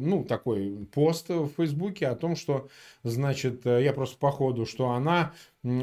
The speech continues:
осуждает деятельность певчих, э, м, Волкова и Жданова, что им нужны деньги и власть,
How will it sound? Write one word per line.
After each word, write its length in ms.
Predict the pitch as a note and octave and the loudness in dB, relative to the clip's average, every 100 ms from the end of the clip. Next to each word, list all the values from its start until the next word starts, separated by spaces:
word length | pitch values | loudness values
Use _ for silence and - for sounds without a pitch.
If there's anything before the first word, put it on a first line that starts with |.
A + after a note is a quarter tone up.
| C#3+ | -2
осуждает 640 | - D3+ C#3 D3 B2+ A#2+ | -2 0 4 4 4 4
деятельность 540 | C#3 D3 A#2 A#2 A2 - | 4 4 2 -4 -4 -2
певчих, 460 | C3+ - B2 A#2 A2 | -2 0 -4 -4 -4
э, 40 | A2 A2 G#2+ A2 A2+ G#2+ | -2 -2 -4 -6 -8 -8
м, 440 | G#2+ G#2+ G#2+ G#2 | -8 -8 -8 -6
Волкова 760 | A2+ D3+ C3 A#2+ A2+ A2 G#2 G#2+ | 2 4 2 0 -2 -2 -4 -4
и 120 | G#2+ | -6
Жданова, 500 | G#2+ D3 G3+ G3 E3+ | 0 2 4 4 4
что 160 | D3+ C3 | 2 0
им 140 | B2+ | 0
нужны 180 | A#2+ A#2+ | 0 -2
деньги 380 | B2 B2+ B2 A2 | -2 -2 0 -2
и 40 | |
власть, 440 | A#2 F#3+ G#3 - | 0 4 2 0